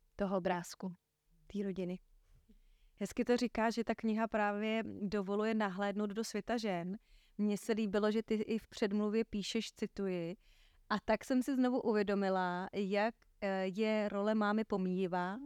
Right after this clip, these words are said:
Speaker 2: a jak je důležité, aby žena zůstala svá, protože děti brzy vyrostou.“ A to je, myslím si, velký, eh, téma, že mnohdy ty ženy dávají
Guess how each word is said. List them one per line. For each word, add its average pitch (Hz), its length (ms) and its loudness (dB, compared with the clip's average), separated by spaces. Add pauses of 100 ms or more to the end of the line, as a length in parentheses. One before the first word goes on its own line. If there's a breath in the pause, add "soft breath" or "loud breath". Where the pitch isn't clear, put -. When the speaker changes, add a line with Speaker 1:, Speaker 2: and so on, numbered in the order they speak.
(140)
Speaker 2:
a 208 80 0
jak 202 180 0
je 220 60 0
důležité, 202 520 0
aby 196 220 2
žena 202 220 2
zůstala 202 380 0
svá, 185 320 0
protože 196 340 -2
děti 185 260 -2
brzy 180 400 -4 (100)
vyrostou.“ 165 600 -6 (720 soft breath)
A 220 80 4
to 247 100 2
je, 247 80 6
myslím 240 320 2
si, 277 120 -2
velký, 247 600 -2
eh, 233 80 -2
téma, 208 440 0
že 233 100 -2
mnohdy 214 680 -2
ty 226 160 -2
ženy 208 560 2
dávají 202 380 0